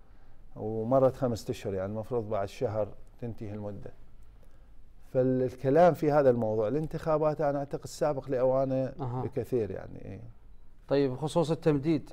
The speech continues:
Speaker 2: اكو
Speaker 1: نعم.
Speaker 2: كلام على التمديد، والهيئه التطبيعيه نفت انه لها اي نيه بالتمديد.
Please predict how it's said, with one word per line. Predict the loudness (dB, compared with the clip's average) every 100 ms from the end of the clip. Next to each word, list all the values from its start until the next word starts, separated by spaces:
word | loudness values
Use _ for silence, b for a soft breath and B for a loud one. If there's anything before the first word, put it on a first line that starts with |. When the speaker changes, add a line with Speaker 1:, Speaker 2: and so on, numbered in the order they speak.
| -16 -16 -18 -4 2
Speaker 2:
اكو | 2
Speaker 1:
نعم. | 4
Speaker 2:
كلام | 6 6 6
على | 2
التمديد، | -2 -2 0 0 2
والهيئه | 4 2 2 6 8
التطبيعيه | 6 0 2 4 4
نفت | 2 0 0 0
انه | 0 -2 -2 -2
لها | 0 2 4
اي | 4
نيه | 2 0 -2
بالتمديد. | -4 -6 -8 -8 -10